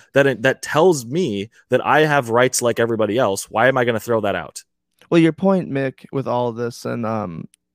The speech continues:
Speaker 2: there were white slaves, not exclusive to America, but white slavery was a thing. Eventually, you know, they just didn't do as, they didn't fare as well in the fields, and they didn't,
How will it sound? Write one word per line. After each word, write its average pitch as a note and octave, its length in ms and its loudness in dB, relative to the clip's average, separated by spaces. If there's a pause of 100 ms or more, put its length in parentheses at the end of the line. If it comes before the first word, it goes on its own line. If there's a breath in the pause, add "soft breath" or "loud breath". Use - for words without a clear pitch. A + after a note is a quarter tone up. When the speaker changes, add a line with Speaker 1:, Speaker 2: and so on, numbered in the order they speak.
(180)
Speaker 2:
there D3 240 6
were E3 160 6
white A#2+ 280 2
slaves, F#2 680 -10 (320)
not B2 220 -4
exclusive A#2+ 440 -6
to G#2 120 -12
America, A#2 400 -8
but A#2 160 -6
white B2+ 200 -2
slavery A#2 360 -4
was A2+ 160 -6
a A2+ 80 -8
thing. C3+ 320 -2 (560 loud breath)
Eventually, B2 560 2
you A2 100 -2
know, A2 140 -2
they A2+ 120 -4
just C3+ 140 -6
didn't A#2+ 140 -4
do A2+ 100 0
as, - 240 -8 (120)
they C3 100 2
didn't C3 140 0
fare B2+ 180 0
as B2+ 100 -2
well A#2+ 120 0
in A2+ 60 -4
the A2+ 60 -8
fields, A2+ 460 -4
and G#2+ 100 -6
they G#2 60 -6
didn't, A2 260 -8